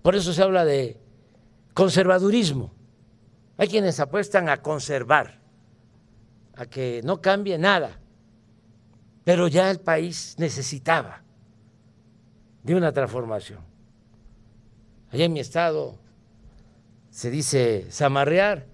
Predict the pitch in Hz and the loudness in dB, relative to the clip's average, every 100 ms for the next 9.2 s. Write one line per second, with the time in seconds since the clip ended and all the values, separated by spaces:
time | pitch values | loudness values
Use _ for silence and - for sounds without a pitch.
0 | - 156 175 160 - 170 170 165 151 160 | -8 -6 -4 -6 -4 -4 -4 -8 -2 2
1 | 160 165 165 185 208 165 - - - - | 2 2 2 2 0 -2 -12 -20 -20 -20
2 | - - - - - - - - - - | -20 -20 -20 -20 -20 -20 -20 -20 -20 -20
3 | - - 131 127 175 143 131 - - - | -12 -2 0 4 4 4 2 0 -16 -20
4 | - - - - - - - - - - | -20 -20 -20 -20 -20 -20 -20 -20 -20 -20
5 | - - - - - - - - - 135 | -20 -20 -20 -20 -20 -20 -20 -20 -2 2
6 | 139 160 - - - - - - - - | 4 4 0 -12 -18 -18 -18 -20 -20 -20
7 | 101 101 - - - - - - - - | -16 -14 -16 -20 -20 -20 -20 -20 -20 -20
8 | - - - - - 127 123 123 117 107 | -20 -20 -20 -20 -8 0 2 4 2 0
9 | 90 | -2